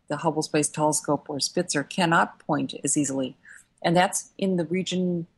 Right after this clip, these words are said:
from the Earth toward the sun, anywhere within the Earth's, say, you know, within the Earth's heliocentric distance.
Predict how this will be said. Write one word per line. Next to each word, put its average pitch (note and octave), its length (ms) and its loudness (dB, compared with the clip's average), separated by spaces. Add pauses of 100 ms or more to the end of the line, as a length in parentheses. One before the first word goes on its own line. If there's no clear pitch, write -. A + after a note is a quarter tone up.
(280)
from - 280 0
the D#3 140 0
Earth G3+ 360 2 (340)
toward F#3+ 320 4
the F3 80 2
sun, C#3 560 -2
anywhere E3 400 2
within E3 340 0
the E3 140 2
Earth's, - 540 0
say, C#3+ 420 2 (420)
you D3+ 120 0
know, C3+ 80 2
within C#3 180 0
the C#3+ 100 4
Earth's D3+ 200 4
heliocentric E3 640 4
distance. - 500 0